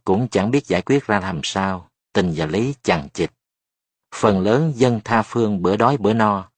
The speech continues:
một số là lính nghèo của quân đội cũ, bỏ nghề đốn tràm họ sẽ làm nghề gì?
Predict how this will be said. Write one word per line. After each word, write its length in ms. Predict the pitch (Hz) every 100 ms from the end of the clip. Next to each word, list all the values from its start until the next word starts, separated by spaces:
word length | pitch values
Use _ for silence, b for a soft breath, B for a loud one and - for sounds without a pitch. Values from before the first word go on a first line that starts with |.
| _ _
một 220 | - 101 -
số 280 | - 135
là 120 | 143 90
lính 200 | 107 139
nghèo 400 | 98 82 73 67
của 120 | 107
quân 200 | 117 107
đội 180 | 82 80
cũ, 460 | - 82 87 139 - B B B
bỏ 200 | 113 202
nghề 320 | 127 98 85
đốn 220 | 80 120 151
tràm 320 | 98 85 76 69
họ 280 | - 87 92
sẽ 180 | - 104
làm 220 | 110 92
nghề 220 | 85 90
gì? 300 | 85 92 90